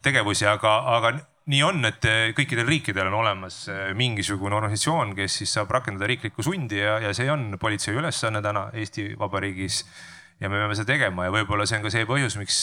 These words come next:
äh, kui inimesed kõikide muude, äh, valdkondade tegelastega kokku puutuvad, siis nad teavad, et seda, seda, seda võimalust ei ole. Äh,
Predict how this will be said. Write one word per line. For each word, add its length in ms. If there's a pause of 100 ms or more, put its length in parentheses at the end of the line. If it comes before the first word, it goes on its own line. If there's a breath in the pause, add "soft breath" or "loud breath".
äh, 160 (760 loud breath)
kui 180
inimesed 380
kõikide 360
muude, 380
äh, 540
valdkondade 760
tegelastega 420
kokku 240
puutuvad, 560
siis 160
nad 160
teavad, 320
et 120
seda, 280
seda, 300 (140)
seda 180
võimalust 420
ei 80
ole. 260 (680 soft breath)
Äh, 400